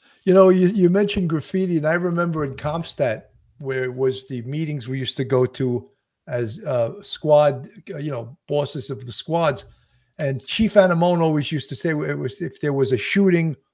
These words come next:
or a homicide, "Did you check the gang graffiti?" And you'd be like, "Oh, oh, yes, yeah, Chief, I did." "What did it say?" "Oh, yeah." So you had to make sure that you did do that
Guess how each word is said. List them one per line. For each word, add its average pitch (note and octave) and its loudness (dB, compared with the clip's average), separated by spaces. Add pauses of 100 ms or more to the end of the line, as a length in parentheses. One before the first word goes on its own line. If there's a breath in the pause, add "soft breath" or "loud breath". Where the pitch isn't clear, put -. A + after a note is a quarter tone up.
(240)
or D#3 0
a - 2
homicide, D#3+ 2 (180)
"Did A#3+ 6
you A3 2
check - 2
the A3+ 2
gang B3 4
graffiti?" A3 0
And C#3+ -2
you'd C#3 -4
be C#3 -4
like, B2+ -2
"Oh, - -16 (440)
oh, F3 -2
yes, F3+ 4
yeah, C4 6
Chief, F#3+ -2
I F#3 0
did." F3+ -2
"What C4+ 10
did G4 8
it D#4 2
say?" - -4
"Oh, D3+ -12
yeah." E3 -2 (220 soft breath)
So - 2
you A#3+ 4
had A3+ 2
to A#3 -2
make A#3 2
sure B3 0
that A3 2
you F#3+ -2
did F3 -4
do B3+ 0
that F#3 4